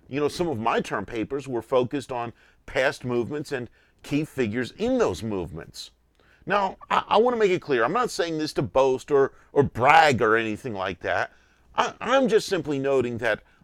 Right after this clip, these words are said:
I'm qualified to speak on the topic of revival. My heart has always been, more than anything else, towards a genuine awakening through the Spirit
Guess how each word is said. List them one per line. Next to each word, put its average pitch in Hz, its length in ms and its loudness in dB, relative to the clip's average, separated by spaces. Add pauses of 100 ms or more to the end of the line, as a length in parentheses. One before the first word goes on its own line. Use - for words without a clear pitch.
(120)
I'm 165 300 -4
qualified 117 1200 -4 (320)
to 185 120 -2
speak - 460 -6
on 104 160 -6
the 127 80 -6
topic 104 560 -4
of 92 400 -4
revival. 160 800 -2 (480)
My 180 140 -2
heart 254 240 6
has 214 120 0
always 185 280 4
been, 107 400 -2 (640)
more 185 380 4
than 160 160 2
anything 147 480 -2
else, 113 400 0 (400)
towards 190 440 4
a 147 120 2
genuine 147 720 0
awakening 135 640 -2 (500)
through 147 400 2
the 214 140 -2
Spirit 175 720 0